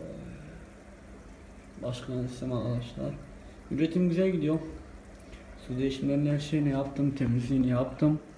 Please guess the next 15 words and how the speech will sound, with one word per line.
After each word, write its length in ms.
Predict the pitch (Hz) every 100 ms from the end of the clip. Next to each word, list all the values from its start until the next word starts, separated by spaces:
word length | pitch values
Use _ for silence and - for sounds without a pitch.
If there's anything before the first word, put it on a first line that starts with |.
| - - - - - - - - - - - - -
Her 120 | 135
on 200 | 131 131
beş 160 | 131 -
günde 240 | 135 131
bir 100 | 127
yüzde 300 | 123 120 127
elli 180 | 127 120
su 180 | 120 131
değişimi. 420 | 120 117 120 127 - - -
Gördüğünüz 340 | 123 117 120
üzere 180 | 117 117
şöyle. 380 | - 117 117 123 - - - - - - - - - - - - -
Sadece 340 | 123 120 120
bir 120 | 120
tankta 460 | 120 117 120 -